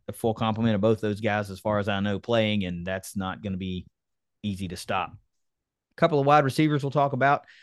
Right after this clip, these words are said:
Number thirteen wide receiver, Christian Horn, six-foot-two, hundred eighty-five pound sophomore,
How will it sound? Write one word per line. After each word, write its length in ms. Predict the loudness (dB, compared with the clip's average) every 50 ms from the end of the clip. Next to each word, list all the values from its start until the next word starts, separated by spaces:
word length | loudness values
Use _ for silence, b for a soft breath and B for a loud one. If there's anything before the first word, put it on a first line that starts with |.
| B B -2
Number 160 | -2 0 2
thirteen 420 | 2 2 2 2 0 -2 -2 0
wide 200 | 0 0 0 -2
receiver, 320 | -4 -4 -6 -4 -4 -4 -2
Christian 340 | 0 -2 -2 0 -2 -2
Horn, 300 | -2 0 2 2 2 0
six-foot-two, 580 | 0 -2 -4 -4 -2 -2 -4 0 0 0 2 2
hundred 240 | 2 2 2 2 2
eighty-five 440 | 2 0 0 -2 0 0 0 0 0
pound 200 | -2 -2 -2 0
sophomore, 480 | 2 2 2 2 0 0 -2 -2 b